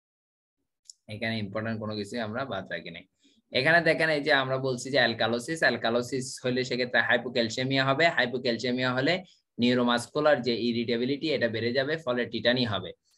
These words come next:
তাহলে আমরা বলছি যে অ্যালকালোসিস, সেটা রেসপিরেটরি হোক, মেটাবলিক অ্যালকালোসিস হোক, হাইপোক্যালসেমিয়া হবে এটার সাথে অ্যাসোসিয়েটেড এবং এটার সাথে টিটানি অ্যাসোসিয়েটেড।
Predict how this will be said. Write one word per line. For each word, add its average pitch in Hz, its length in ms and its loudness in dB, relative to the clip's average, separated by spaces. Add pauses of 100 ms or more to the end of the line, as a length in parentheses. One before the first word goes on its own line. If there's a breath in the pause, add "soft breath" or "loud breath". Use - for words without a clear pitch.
(260 soft breath)
তাহলে 135 440 4
আমরা 127 220 -2
বলছি 135 240 -2
যে 139 80 4
অ্যালকালোসিস, 113 640 0
সেটা 113 160 -2
রেসপিরেটরি 113 560 -4
হোক, 131 220 -2
মেটাবলিক 113 420 -2
অ্যালকালোসিস 131 640 -2
হোক, 143 240 0 (320 loud breath)
হাইপোক্যালসেমিয়া 127 840 0
হবে 135 240 0
এটার 123 160 -2
সাথে 123 220 -4
অ্যাসোসিয়েটেড 120 520 -2
এবং 120 320 -2
এটার 110 240 -2
সাথে 127 300 -4
টিটানি 123 440 -2
অ্যাসোসিয়েটেড। 98 680 -6